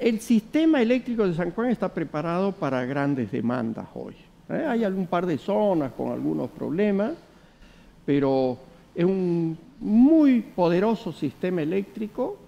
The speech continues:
que puede hacer frente a demandas muy grandes hoy,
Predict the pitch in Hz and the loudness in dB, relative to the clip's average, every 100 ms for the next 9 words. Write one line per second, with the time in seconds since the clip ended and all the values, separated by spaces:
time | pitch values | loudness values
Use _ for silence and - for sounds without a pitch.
0 | - - 135 160 156 143 151 - 156 160 | -16 -8 -6 -4 -4 -4 -8 -8 -6 -6
1 | 151 127 123 131 139 135 131 - - - | -6 -4 -4 -4 -6 -6 -8 -12 -20 -16
2 | 156 202 247 220 214 202 196 196 - - | -6 -2 0 0 0 0 -2 -4 -6 -20
3 | - - 196 196 | -10 -2 0 0